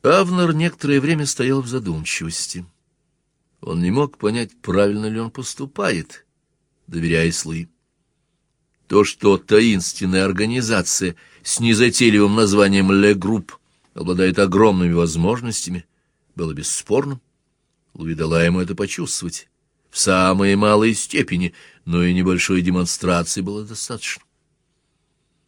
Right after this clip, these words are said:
Да, у этих людей, безусловно, существовал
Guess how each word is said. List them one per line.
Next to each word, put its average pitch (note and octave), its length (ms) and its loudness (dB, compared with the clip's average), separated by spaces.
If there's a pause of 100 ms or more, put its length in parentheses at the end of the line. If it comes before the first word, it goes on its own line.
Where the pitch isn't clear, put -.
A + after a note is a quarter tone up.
(320)
Да, F#2+ 320 6
у F3 140 4
этих A2+ 400 -2
людей, A#2 300 -8
безусловно, B2+ 640 -6
существовал C#3 880 -2